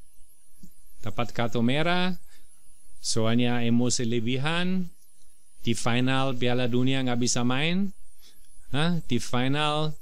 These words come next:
di Liga Indonesia nggak bisa main, di final di turnamen S S B tidak bisa main, gara-gara bikin sesuatu emosional negatif. Eh, kita menghadapi lawan biang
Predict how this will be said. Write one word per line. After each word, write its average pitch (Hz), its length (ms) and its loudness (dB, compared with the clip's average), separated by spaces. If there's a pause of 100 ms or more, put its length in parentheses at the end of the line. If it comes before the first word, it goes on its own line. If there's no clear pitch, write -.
(260)
di 127 80 2
Liga 135 320 2
Indonesia 135 480 0
nggak 135 240 -2
bisa 127 240 0
main, 165 480 0 (400)
di 123 80 2
final 151 560 0
di 139 80 2
turnamen 139 560 0
S 131 240 0
S 127 160 0
B 160 320 0
tidak 135 240 0
bisa 127 240 2
main, 151 400 0 (640)
gara-gara 127 800 2 (1200)
bikin 123 400 2
sesuatu 120 720 2
emosional 113 640 2
negatif. 98 720 0 (320)
Eh, - 480 -2 (960)
kita 151 320 2
menghadapi 139 800 0
lawan 135 640 2
biang 123 400 2